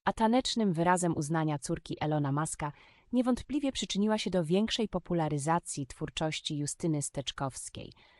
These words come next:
pokazując, jak silne jest połączenie sztuki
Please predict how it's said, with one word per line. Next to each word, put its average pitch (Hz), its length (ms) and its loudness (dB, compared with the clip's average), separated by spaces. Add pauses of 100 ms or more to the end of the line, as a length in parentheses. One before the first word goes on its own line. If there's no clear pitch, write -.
(160)
pokazując, 233 600 2
jak 165 160 -4
silne 180 440 2
jest 156 200 -2
połączenie 147 640 0
sztuki - 680 -4